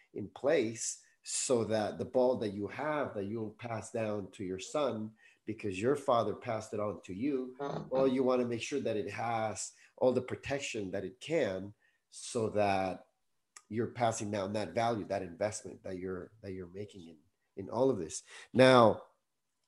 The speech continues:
tell me about, I, I know that a lot of dads and, and, and a lot of us, in fact, back in the days where it was more accessible, a lot of us stayed after the game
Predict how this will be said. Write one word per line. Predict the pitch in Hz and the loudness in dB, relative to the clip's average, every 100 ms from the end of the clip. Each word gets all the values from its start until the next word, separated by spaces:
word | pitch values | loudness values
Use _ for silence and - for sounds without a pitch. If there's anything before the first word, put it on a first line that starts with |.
| _ _ | _ _
tell | - 151 151 | 0 2 4
me | 151 | 2
about, | 131 139 135 131 | 4 4 4 4
I, | 127 127 | 0 2
I | |
know | 127 135 | 4 4
that | 123 | 4
a | |
lot | 123 123 107 | 4 2 2
of | |
dads | 117 117 110 107 - - _ _ | 0 2 0 -2 -6 -16 _ _
and, | 104 104 | -8 -6
and, | - 101 | -6 -6
and | 107 | -6
a | 113 | -2
lot | 127 135 | 0 0
of | 107 | -2
us, | 98 - | -4 -8
in | 92 | -12
fact, | - 110 98 - _ _ _ - | -6 -4 -4 -8 _ _ _ -2
back | 98 113 110 | 2 2 2
in | |
the | 98 | 0
days | 85 127 127 107 | 4 6 6 4
where | 101 | 0
it | 98 | 0
was | 92 | -2
more | 104 110 | -4 -4
accessible, | - - 127 123 - 90 92 - _ _ - | -4 -6 -6 -6 -8 -8 -8 -14 _ _ -8
a | 104 | 0
lot | 127 151 | 4 4
of | 127 | 4
us | 107 | 0
stayed | - - 143 135 123 127 | -4 2 6 8 6 4
after | 113 117 - 104 | 0 0 -2 -8
the | - | -8
game | 82 107 104 73 | -2 0 0 -4